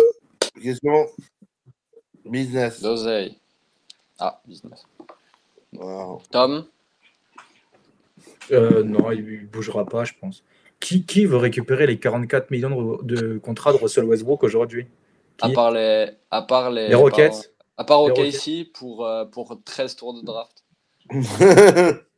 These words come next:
Speaker 3: Ok, ici, ou les Rockets, euh, qui enverraient John Wall à New-, à Los Angeles ?
Speaker 2: Ah ouais.
Speaker 1: Ouais, c'est
Speaker 2: Ah ouais.
Speaker 3: Voilà,
Speaker 1: Mm.
Speaker 3: donc, euh, je pense que, je
Speaker 1: Ouais,
Speaker 3: pense qu'il y a
Speaker 1: c'est
Speaker 3: pas trop d'autres. Il va rester, même, euh,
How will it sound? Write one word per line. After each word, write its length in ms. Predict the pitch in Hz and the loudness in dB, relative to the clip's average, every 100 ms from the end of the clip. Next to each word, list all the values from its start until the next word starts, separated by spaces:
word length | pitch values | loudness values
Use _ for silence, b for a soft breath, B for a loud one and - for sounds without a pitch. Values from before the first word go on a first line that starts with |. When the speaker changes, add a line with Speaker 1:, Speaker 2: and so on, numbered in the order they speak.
| _ _ - | _ _ -8
Speaker 3:
Ok, 60 | 156 | -6
ici, 360 | 139 - 190 | -6 -4 -2
ou 120 | 208 143 | 0 0
les 60 | |
Rockets, 520 | 131 131 123 160 - | 0 0 -6 -10 -8
euh, 120 | 135 123 | -8 -8
qui 440 | - 120 117 113 | -14 -18 -12 -8
enverraient 480 | 113 113 113 123 120 | -8 -8 -4 -4 -4
John 180 | 117 117 | -6 -2
Wall 140 | 127 | 0
à 80 | 120 | 0
New-, 260 | 120 127 123 | -4 -12 -8
à 240 | 113 110 | -8 -10
Los 140 | 110 123 | -12 -18
Angeles ? 420 | 120 127 156 - _ _ _ _ _ _ _ _ | -8 -6 -6 -8 _ _ _ _ _ _ _ _
Speaker 2:
Ah 160 | - 104 | -12 -8
ouais. 180 | 110 95 - 107 B B B _ | -8 -8 -14 -20 B B B _
Speaker 1:
Ouais, 360 | 95 104 107 104 | -8 -4 -4 -6
c'est 80 | 90 64 _ _ _ _ | -14 -20 _ _ _ _
Speaker 2:
Ah 180 | 92 92 | -10 -8
ouais. 80 | 101 101 92 - _ | -6 -8 -10 -14 _
Speaker 3:
Voilà, 300 | 101 104 110 | 0 0 2
Speaker 1:
Mm. 100 | 104 | -2
Speaker 3:
donc, 100 | 104 - | -8 -16
euh, 240 | 101 101 | -12 -12
je 140 | 101 - | -12 -10
pense 240 | 117 113 | -8 -8
que, 320 | - 107 101 - 113 _ b b b b b | -10 -14 -14 -18 -20 _ b b b b b
je 80 | - | -12
Speaker 1:
Ouais, 40 | 95 | -6
Speaker 3:
pense 180 | 120 | -6
qu'il 80 | - | -2
y 20 | |
a 60 | 110 | -4
Speaker 1:
c'est 40 | |
Speaker 3:
pas 100 | 92 | -6
trop 180 | 113 - | -12 -8
d'autres. 240 | 123 143 139 | -2 -2 2
Il 80 | 117 | 4
va 100 | 113 | 6
rester, 420 | 120 120 147 147 | 4 4 4 4
même, 280 | 139 131 127 | 2 -2 -4
euh, 220 | 120 117 | -4 -6